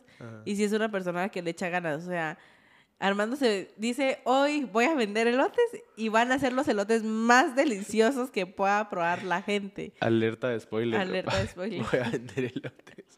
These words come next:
Speaker 2: <laughs> O
Speaker 1: Así
Speaker 2: sea,
Speaker 1: que
Speaker 2: entonces yo siento que sí le metiste muchas ganas a, al
Speaker 1: Ujú.
Speaker 2: podcast, entonces por eso, todo lo que haces con ganas y todo lo que haces de corazón va a rendir frutos en algún momento.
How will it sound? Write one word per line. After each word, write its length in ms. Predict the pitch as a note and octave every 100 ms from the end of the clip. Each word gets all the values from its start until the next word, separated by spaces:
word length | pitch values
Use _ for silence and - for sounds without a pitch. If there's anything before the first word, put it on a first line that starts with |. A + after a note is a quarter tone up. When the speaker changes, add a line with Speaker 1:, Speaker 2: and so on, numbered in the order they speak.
| -
Speaker 2:
<laughs> 520 | - B3 G#3+ F#3+ -
O 120 | -
Speaker 1:
Así 140 | A#3 B2+
Speaker 2:
sea, 560 | A#3 A3+ G#3 G3+ F#3+ F3+ A#3
Speaker 1:
que 580 | - - _ _ _ G3+
Speaker 2:
entonces 220 | G#3+ A3+
yo 60 | B3
siento 240 | B3 C#4
que 120 | B3
sí 120 | G#3+
le 100 | G3+ A#3+
metiste 400 | G#3 F#3+ - G#3+
muchas 420 | G#3 G#3 A3 G3
ganas 420 | G3+ G#3 A3 A#3
a, 340 | F#3+ E3+ F3+ F#3 - _ A2+
al 140 | F#3 F#3+
Speaker 1:
Ujú. 80 | F#3+
Speaker 2:
podcast, 600 | G#3 A3 C#4+ C#4+ - -
entonces 380 | G#3 G3+ G#3 A3
por 160 | G3+
eso, 240 | F#3+ G3+ E3+
todo 320 | - G#3+ C#4+
lo 140 | C#4+
que 80 | A3+
haces 240 | F#3+ F3+
con 220 | - G#3+ G#3
ganas 340 | G#3 G#3+ A3
y 80 | F#3
todo 140 | F#3+
lo 120 | G#3+
que 80 | A3
haces 180 | F#3 F#3
de 100 | G3
corazón 440 | G#3+ F#3 F#3 G#3 C4 - - _ -
va 60 | F3
a 40 |
rendir 360 | F#3 F#3 F#3 F3+
frutos 460 | - A#3+ - F#3+
en 100 | F#3+ F3+
algún 160 | F3
momento. 480 | F3+ F3+ F#3+ F#3+